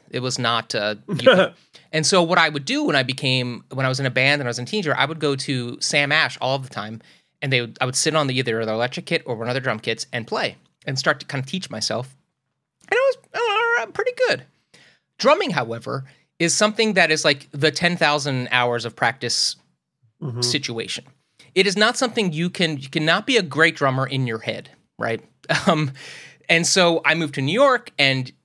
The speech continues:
Speaker 1: I just stopped. And I lived in New York for twenty, I, so if I was to sit down at a drum kit today,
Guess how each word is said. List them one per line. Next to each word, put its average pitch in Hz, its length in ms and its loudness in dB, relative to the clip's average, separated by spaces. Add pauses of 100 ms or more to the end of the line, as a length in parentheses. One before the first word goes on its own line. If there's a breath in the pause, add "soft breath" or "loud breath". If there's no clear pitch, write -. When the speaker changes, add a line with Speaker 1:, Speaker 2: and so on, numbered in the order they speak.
(180)
Speaker 1:
I 139 140 4
just 143 240 -2
stopped. - 540 -4 (260)
And 143 120 0
I 143 60 4
lived 151 180 -2
in 139 60 -2
New 135 40 0
York 131 100 -2
for - 60 -20
twenty, 139 300 -2
I, 196 320 2 (220 soft breath)
so 190 280 4
if - 180 -4
I 202 120 2
was 285 140 2
to - 60 -2
sit 220 180 0
down 175 160 2
at 143 40 0
a 131 60 0
drum 135 200 0
kit 131 200 -8
today, 160 540 0